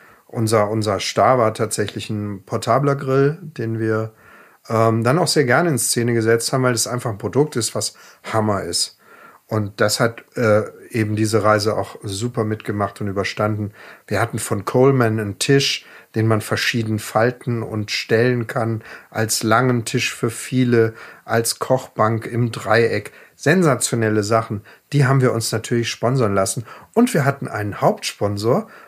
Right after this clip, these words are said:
und das war Pappstar. Und Pappstar war nämlich der einzige Anbieter in Deutschland, damals, als wir das Buch gemacht haben, zumindest, ähm, der, ähm, recycelfähiges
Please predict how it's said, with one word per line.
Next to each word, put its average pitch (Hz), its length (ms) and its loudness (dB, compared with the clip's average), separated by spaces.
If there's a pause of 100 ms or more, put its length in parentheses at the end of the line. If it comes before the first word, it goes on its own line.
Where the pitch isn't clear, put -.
und 123 160 -6
das 143 220 0
war 139 220 -2
Pappstar. 113 540 0 (800)
Und 123 280 -2
Pappstar 175 640 2
war 147 100 4
nämlich 139 240 2
der - 200 0
einzige 226 640 0
Anbieter 143 760 2
in 123 140 0
Deutschland, 151 580 -2
damals, 156 360 0
als - 140 -10
wir 123 60 -4
das 113 80 -4
Buch 120 200 -10
gemacht 113 340 -6
haben, 180 180 -4 (340)
zumindest, 175 840 2
ähm, 143 680 2
der, 135 520 2 (580)
ähm, 123 560 0 (580)
recycelfähiges 120 1080 0